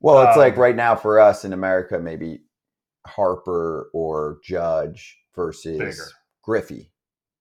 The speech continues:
Speaker 1: No?
Speaker 2: Bigger. He's more like Griffey in Japan. He's just still playing.
Speaker 1: Okay.
Speaker 2: And his wife is more popular than him.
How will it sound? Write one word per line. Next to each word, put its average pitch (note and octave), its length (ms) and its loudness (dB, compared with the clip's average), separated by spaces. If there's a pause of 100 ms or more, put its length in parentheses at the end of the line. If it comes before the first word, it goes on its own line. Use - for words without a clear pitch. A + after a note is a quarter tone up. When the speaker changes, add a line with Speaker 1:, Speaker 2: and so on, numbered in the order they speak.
(320)
Speaker 1:
No? F2 240 -8
Speaker 2:
Bigger. - 320 -20
He's G#2+ 200 -18
more G#2+ 200 -12
like F2+ 240 -16
Griffey F2+ 500 -20 (1080)
in F#2+ 100 -18
Japan. E2+ 400 -18
He's E2+ 100 -20
just F#2 160 -20
still - 140 -18
playing. - 300 -20 (1080)
Speaker 1:
Okay. G2+ 220 0 (340)
Speaker 2:
And G2+ 100 -12
his E2+ 120 -18
wife G#2+ 360 -2
is F#2 300 -18 (140)
more G#2 180 -10
popular F2+ 460 -8
than D#2+ 80 -20
him. F#2 240 -20